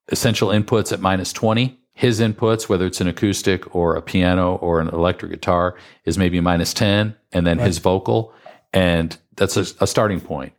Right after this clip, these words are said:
Speaker 1: And then you
Speaker 2: Right.
Speaker 1: can tweak from there. And I would say to a person who's trying to get levels right in people's ears, if they keep asking for more of something,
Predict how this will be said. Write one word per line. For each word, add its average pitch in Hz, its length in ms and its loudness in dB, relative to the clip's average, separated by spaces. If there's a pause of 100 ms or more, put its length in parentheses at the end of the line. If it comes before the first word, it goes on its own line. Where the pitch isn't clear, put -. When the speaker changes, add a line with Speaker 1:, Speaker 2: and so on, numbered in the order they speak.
Speaker 1:
And 95 120 2
then 104 100 4
you 107 60 0
Speaker 2:
Right. - 80 -8
Speaker 1:
can 92 80 -2
tweak 101 260 -2
from 85 200 -4
there. 85 340 0 (340)
And 101 140 2
I 104 80 2
would 110 120 -2
say 98 500 0 (360)
to 110 180 0
a 90 60 -2
person 113 400 0
who's 92 220 -2
trying 98 320 0
to - 160 -4
get 101 260 0
levels 95 540 0 (240)
right 80 380 0
in 82 120 -8
people's 80 360 -6
ears, 73 400 -4 (680)
if 98 180 0
they 92 140 2
keep 117 280 0
asking 101 440 0
for - 160 -2
more 104 260 2
of 95 100 -2
something, 80 600 -6